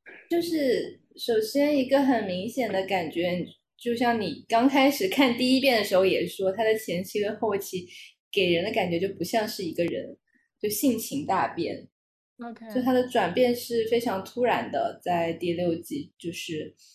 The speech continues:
Speaker 1: 呃，大哥死了之后，呃，不是，就在他们谈恋爱之后，这个转变就，就非常突然，就好像就谈恋爱之前，风评美人的形象，之后，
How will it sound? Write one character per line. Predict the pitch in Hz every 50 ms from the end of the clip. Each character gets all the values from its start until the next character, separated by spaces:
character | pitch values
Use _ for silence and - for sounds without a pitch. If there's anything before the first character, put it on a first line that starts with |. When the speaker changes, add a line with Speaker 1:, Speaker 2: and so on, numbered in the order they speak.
| _ _ _ _
Speaker 1:
呃， | - 170 170
大 | - 202 202 185
哥 | 185 - 185 190
死 | 185 - - - -
了 | - 190 190 -
之 | - - 175
后， | - _ - 185 - - -
呃， | 175 175
不 | 180 185
是， | - 196 - - _ _
就 | - 277
在 | 285 285
他 | 269 285
们 | 262 277
谈 | 277 - 269 151 180
恋 | 233 240 240 240
爱 | 240 214 202
之 | - - 180 190
后， | - 214 190
这 | 180 180
个 | 180 180 180
转 | - 185 143 135 -
变 | - 190 180 170 165
就， | - 170 151 123 - - - _ _ _ _ _ _ _ _ _ _ _ _ _ _ -
就 | - 190 180
非 | - 196
常 | 202 202 165 143 -
突 | - - 185
然， | 151 127 143
就 | 180 233 254
好 | - - 190 170 185
像 | - 269 240 220 214 208 220 -
就 | - 240 226 233
谈 | 226 226 180 196
恋 | 240 240 233
爱 | 226 226 220
之 | 220 214 - -
前， | - - - 226 170 156 160 170 - - - - - _ -
风 | 226 220 233
评 | 233 220 214 220 214 214
美 | 208 180 170
人 | 165 160 165
的 | 175 185
形 | 185 - - 165 175
象， | - - 214 180 175 175 185
之 | 180 - 196 214
后， | 214 254 226 208 196 - -